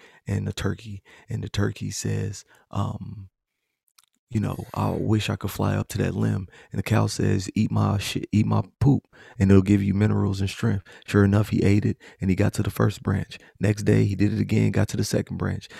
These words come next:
Next day, he did it again and got to the third branch. And as soon as he got to the top of the tree,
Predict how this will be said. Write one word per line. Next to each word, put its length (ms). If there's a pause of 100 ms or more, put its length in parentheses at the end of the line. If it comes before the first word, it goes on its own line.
(160)
Next 220
day, 220
he 80
did 140
it 60
again 240
and 80
got 160
to 100
the 140
third 420
branch. 380 (240)
And 100
as 160
soon 280
as 140
he 80
got 240
to 80
the 100
top 280
of 60
the 60
tree, 380